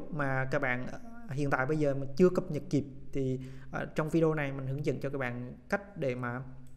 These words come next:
mình gia hạn lại, ờ, cái thời gian cập nhật để mình có thể là thuê Fiverr hoặc là, ờ, thuê nhân viên dev, ờ, để mà cập nhật lại cái, um, S D K cho cái ứng dụng của mình nó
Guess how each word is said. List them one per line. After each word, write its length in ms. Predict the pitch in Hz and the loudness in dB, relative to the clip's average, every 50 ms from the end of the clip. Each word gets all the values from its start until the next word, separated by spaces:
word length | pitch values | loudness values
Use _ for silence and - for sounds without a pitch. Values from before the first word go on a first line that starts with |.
| - - - - - - - - | -10 -10 -10 -10 -10 -10 -8 -6
mình 240 | - 143 143 139 135 | -2 0 0 0 2
gia 120 | 139 165 | 2 2
hạn 280 | 165 160 151 135 131 127 | 2 4 2 2 2 2
lại, 220 | 127 123 127 - - - - - - - | 0 0 0 -2 -2 -4 -4 -6 -4 -2
ờ, 160 | 147 131 127 131 | 0 0 0 0
cái 80 | - 156 | 0 0
thời 140 | - 151 139 | 0 0 0
gian 340 | 131 139 139 139 151 147 - | 2 2 2 2 0 -2 0
cập 180 | - 147 - 147 | -2 -2 0 0
nhật 140 | 139 131 135 - - | 0 0 0 -2 -4
để 180 | 170 - 127 127 | -4 -2 -2 -2
mình 340 | 135 135 131 131 131 131 131 - - - - - | -2 -2 -2 -2 -2 -2 -4 -6 -8 -10 -8 -4
có 220 | - 127 127 143 160 | -2 -2 0 0 4
thể 180 | - - - 131 | 6 6 6 6
là 180 | 143 131 131 127 127 - | 2 0 0 0 0 0
thuê 280 | - - 147 139 147 156 147 - - - | 0 2 2 2 2 2 0 -2 -2 -2
Fiverr 400 | 147 143 143 139 143 147 156 170 165 | -2 0 2 2 2 2 2 0 0
hoặc 180 | 165 143 139 - | -2 -4 -2 -2
là, 220 | 139 131 123 123 135 - - - - - - - - | -2 -2 -2 -4 -6 -8 -10 -12 -12 -12 -12 -12 -10
ờ, 240 | - 143 135 127 123 127 | -8 -6 -6 -6 -4 0
thuê 240 | - - 151 151 151 | 0 2 2 2 2
nhân 240 | 156 156 151 156 147 | 2 2 0 2 2
viên 240 | 156 151 151 160 170 | 2 2 2 2 2
dev, 160 | 156 185 220 - - - - - - | 2 2 0 -2 -6 -10 -10 -8 -6
ờ, 200 | - 131 127 127 | -4 -4 -2 -2
để 140 | 135 127 127 | -2 -2 -2
mà 180 | 131 123 120 | -2 -4 -6
cập 240 | 123 - 151 135 - | -2 0 0 0 0
nhật 220 | 139 139 131 - 135 | -2 -4 -2 0 2
lại 280 | 127 120 117 120 120 113 - | 2 2 0 0 -2 -4 -4
cái, 420 | - 123 120 120 123 135 151 160 | -4 -4 -2 -2 -2 0 0 2
um, 220 | 170 170 170 175 175 | 2 0 0 -2 0
S 120 | 165 147 135 156 | -2 -2 0 0
D 40 | 143 147 - - | -2 -4 0 2
K 280 | 143 139 139 139 - | 2 2 2 2 -2
cho 220 | - 143 143 135 131 - | -4 -4 -2 -4 -4 -4
cái 120 | 147 - - | -4 -4 -4
ứng 160 | - 147 147 | -4 -2 -2
dụng 120 | 139 127 120 | -2 -2 -2
của 80 | 127 | -2
mình 200 | 123 123 123 123 127 | -4 -4 -4 -4 -4
nó 280 | 135 139 143 143 147 | -4 -4 -4 -4 -4